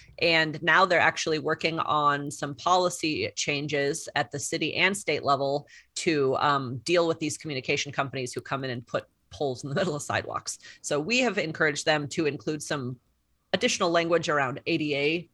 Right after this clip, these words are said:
um, requirements, communication plans, and timelines. So we'll be following that. That one was pretty fun. And then another one, we had been getting emails from a concerned citizen who lived on, lives currently on North Seventy-eighth Street, um, north of, like, Marion,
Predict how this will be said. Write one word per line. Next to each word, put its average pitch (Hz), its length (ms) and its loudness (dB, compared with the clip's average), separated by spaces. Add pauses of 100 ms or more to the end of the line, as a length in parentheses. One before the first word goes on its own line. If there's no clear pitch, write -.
(120)
um, 135 280 -2
requirements, 147 720 0
communication 139 600 -4
plans, 139 300 -4
and 123 120 -10
timelines. 160 540 0
So 131 320 -4 (280)
we'll 160 80 -6
be 160 100 -2
following 147 480 2
that. 143 260 0 (100)
That 156 160 0
one 156 100 -4
was 160 140 -8
pretty 151 180 -2
fun. 156 260 0
And 156 100 -2
then 151 220 -4 (280)
another 220 320 6
one, 170 280 4
we 170 120 2
had 160 220 0
been 156 320 0
getting 160 440 0
emails 175 380 2
from 165 120 -2
a 151 60 -2
concerned 165 480 -2
citizen 156 440 -2
who 156 120 -2
lived 147 300 -2
on, 135 300 -2 (120)
lives 139 340 -2
currently 135 380 -4
on 139 220 -6
North 151 180 -2
Seventy-eighth 151 480 0
Street, - 380 -2 (240)
um, 139 380 0 (1080)
north 175 260 0
of, 143 80 -4
like, 139 220 -2
Marion, 143 480 -2